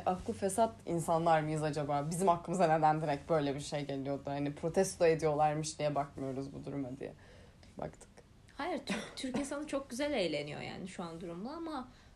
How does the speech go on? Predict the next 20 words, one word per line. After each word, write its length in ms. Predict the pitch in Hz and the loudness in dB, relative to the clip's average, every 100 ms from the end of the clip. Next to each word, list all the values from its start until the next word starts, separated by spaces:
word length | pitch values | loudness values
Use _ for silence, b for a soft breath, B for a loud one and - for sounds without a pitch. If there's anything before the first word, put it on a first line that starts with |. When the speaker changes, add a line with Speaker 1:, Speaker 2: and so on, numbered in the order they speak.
| - | -6
Speaker 2:
maalesef, 920 | 214 233 277 320 294 277 262 254 - - - - - - - - - | -2 -2 -2 -2 -2 -4 -2 -4 -4 -16 -20 -20 -20 -20 -20 -18 -8
e, 240 | 190 190 190 | -6 -4 -2
ben 120 | 240 | -2
artık 400 | 285 302 - - | -4 -8 -12 -8
hani 180 | 220 214 - - - - 202 202 - 185 | -6 -6 -14 -20 -20 -14 -12 -12 -8 -4
hala 360 | 226 320 370 240 | -2 0 2 2
gülüyorum, 480 | 202 202 196 180 185 | 4 4 2 2 0
eğleniyorum. 400 | 180 185 220 277 | 0 0 0 -2
Çok 280 | 226 202 - | -2 -4 -2
komik 260 | 180 175 | -2 -2
şeyler 400 | - 175 170 170 | -2 -2 -2 -4
düşüyor 280 | - - 170 | -8 -8 -6
telefonuma 500 | 214 190 - 233 339 | -6 -6 -6 -6 -4
ama 240 | 330 - B B B B B B - - | -4 -6 B B B B B B -20 -4
yavaş 400 | 214 240 311 320 | 2 2 2 0
yavaş 460 | 311 311 311 - - | 0 0 -2 -6 -6
kötü 260 | - 226 240 | -2 -2 0
günlere 400 | 262 254 254 254 | 0 0 0 -2
geliyor 400 | 190 190 185 - | 0 0 0 -6
yani. 500 | - - - - - | -8 -10 -10 -10 -10